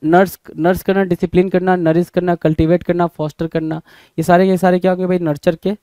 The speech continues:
सिनोनिम हो जाएंगे। एंटोनिम्स की बात करेंगे तो एंटोनिम्स क्या होगा भाई? इग्नोर करना, नेग्लेक्ट करना, डिप्राइव करना। क्या भाई? डिप्राइव करना, नेग्लेक्ट करना, इग्नोर करना, आपके लिए क्या बनेगा भाई? एंटोनिम्स बन जाएगा किसके लिए? नर्चर के लिए।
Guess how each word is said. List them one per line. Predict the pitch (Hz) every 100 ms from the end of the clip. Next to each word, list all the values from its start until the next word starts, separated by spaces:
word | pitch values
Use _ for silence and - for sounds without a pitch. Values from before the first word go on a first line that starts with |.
| _
सिनोनिम | - 143 139 139 139
हो | 139
जाएंगे। | 131 127 131 _ _ _ _ -
एंटोनिम्स | 208 226 233 233 254
की | - 247
बात | 220 220
करेंगे | - 214 214
तो | 208
एंटोनिम्स | 190 190 196 202 196
क्या | 208
होगा | 196
भाई? | 196
इग्नोर | - 170 190 196
करना, | 196 196 196 196
नेग्लेक्ट | 175 170 170 -
करना, | 170 185 180 175
डिप्राइव | 160 - - 151 151 -
करना। | 139 135
क्या | - 165
भाई? | 170 175 - - - 160
डिप्राइव | 175 196 - 196 196 220 -
करना, | 190 175 170 165 214
नेग्लेक्ट | 170 170 165 185 -
करना, | - 170 160 156 -
इग्नोर | 147 156 165
करना, | - 151 147
आपके | - 151 - 151
लिए | 156
क्या | 165
बनेगा | 151 151 147
भाई? | 147 151 _ - - _
एंटोनिम्स | 175 185 196 190 214
बन | 190 185
जाएगा | 175 165 165
किसके | 165 -
लिए? | 175 175
नर्चर | 165 143 - 135
के | -
लिए। | 127 127